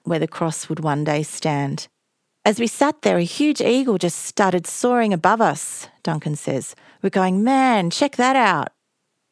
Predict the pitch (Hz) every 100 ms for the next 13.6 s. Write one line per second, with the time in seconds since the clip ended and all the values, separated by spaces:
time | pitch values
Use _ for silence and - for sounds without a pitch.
0 | _ _ _ 220 247 330 311 254 220 180
1 | - 190 185 139 - 170 165 - 156 143
2 | 151 156 - - _ _ _ _ - 208
3 | 226 247 240 - 190 180 175 170 170 170
4 | 170 170 160 160 156 156 208 196 160 165
5 | - 160 156 - 135 147 156 208 - -
6 | - _ - 208 240 226 196 196 175 190
7 | - 170 - 170 185 185 180 - 120 -
8 | _ - 156 156 - 156 - 160 160 156
9 | - 151 156 - - 220 220 202 - 180
10 | 175 - 151 147 - - - 165 160 175
11 | - 165 - 160 - 113 - - 139 135
12 | - _ - - 160 - 160 151 156 -
13 | 123 117 - - - -